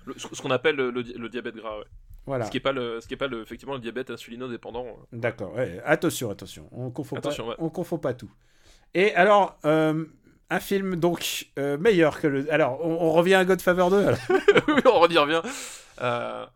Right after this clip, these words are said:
Speaker 1: Daniel propose. Je, je, je, je pense savoir ce que tu vas proposer, mais je vais, je, je veux t'écouter parler.
Speaker 2: Tu penses que je vais le mettre au-dessus du Apocalypse Now ?
Speaker 1: Ouais. Je pense que c'est ce que tu vas proposer.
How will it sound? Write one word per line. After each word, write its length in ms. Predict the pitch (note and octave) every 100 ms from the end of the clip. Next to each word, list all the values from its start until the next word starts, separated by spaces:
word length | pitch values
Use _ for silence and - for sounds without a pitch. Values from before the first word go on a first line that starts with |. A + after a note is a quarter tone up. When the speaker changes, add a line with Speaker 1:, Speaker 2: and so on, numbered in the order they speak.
| _ _ - _ _ _ _ _ - _
Speaker 1:
Daniel 280 | C#3 E3 C3+
propose. 440 | - D#3 A#2+ G2+ - _
Je, 100 | C#3 -
je, 120 | E3 E3+
je, 120 | F3 E3+ -
je 120 | C#3+
pense 180 | E3+ F#3
savoir 180 | E3 E3
ce 40 |
que 60 | D3
tu 60 |
vas 60 | C#3+
proposer, 360 | C#3 C#3+ C3+
mais 160 | B2+ A2
je 120 | A2
vais, 280 | G#2 G#2+ A2
je, 80 | G#2+
je 100 | A#2
veux 60 | C3
t'écouter 360 | D3 - B2 A#2
parler. 220 | A2+ G#2+ _ _
Speaker 2:
Tu 120 | - A#2+
penses 200 | E3+ -
que 120 | D#3+
je 60 |
vais 80 | C3+
le 60 | D3
mettre 200 | C#3+ D3+
au-dessus 240 | C3+ D#3+
du 280 | D3+ D3 D3
Apocalypse 480 | C#3 D3+ D3 D3 -
Now ? 240 | G3 F3 _ _ _ _ _
Speaker 1:
Ouais. 240 | A#2+ B2 - _ _ _ _ _ _ _
Je 40 | _
pense 180 | F3+ -
que 80 |
c'est 100 | C3+
ce 60 | B2+
que 60 | C3
tu 80 |
vas 60 | A#2+
proposer. 340 | A#2 A2 G#2+